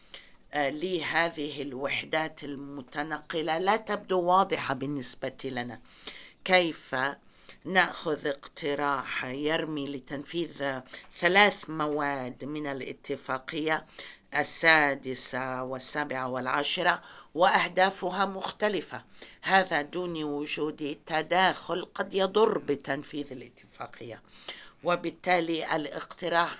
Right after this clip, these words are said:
غير واضح بالنسبة لنا، ولا نفهم كيف يمكن أن نتفادى التداخل السلبي. ولثاني سنة على التوالي،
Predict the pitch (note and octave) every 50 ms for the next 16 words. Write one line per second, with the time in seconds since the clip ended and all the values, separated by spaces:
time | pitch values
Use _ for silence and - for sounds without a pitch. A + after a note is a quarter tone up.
0 | - - G3+ G#3+ A3+ A3+ G#3 F#3 F#3 E3 D3+ C3+ B2 - A#2+ - - - C#3+ C#3
1 | D3 C#3+ C#3 C#3 - - - B2+ B2+ - - - A#2+ C3 B2+ B2 C3 C3+ C#3 D3
2 | - - - - - - - - - - - C#3 D#3+ E3+ E3+ E3+ E3+ E3+ D#3+ D3
3 | - - D3+ D#3+ D#3 D#3 D3 D3 C#3+ - - C#3 D3+ D3+ D#3+ D#3 - - F3+ E3
4 | F3 F3+ - E3 D3+ D3+ D#3 D#3 D#3+ - - E3 D3 D3+ C#3+ - - D3 D3+ D#3+
5 | D3+ D3 C#3+ - - - D3 - - D#3 D#3 D#3 C#3 C#3 D#3 - - - C3+ C3
6 | C3 - D3 E3+ E3+ E3+ - - - D3+ E3 D3 - - C#3 - - - D3+ C#3+
7 | D3+ D3 C#3+ E3 D3+ B2 - _ - - - - - - - - - - - -
8 | - - - - _ _ - - - - F3 E3 D#3+ D#3 C#3 A#2 - - D3+ D#3
9 | E3 E3+ D3+ C#3 B2+ - - - - - - G#3 G3 G3+ F3+ E3 D3+ C#3+ C3 B2+
10 | E3+ - - - F#3 D#3+ D#3+ D#3+ C#3+ C#3 C3 C#3 C3+ C3+ B2 B2 - - - C3
11 | C#3+ D3+ D#3+ D3+ C3+ B2+ C#3 D3+ -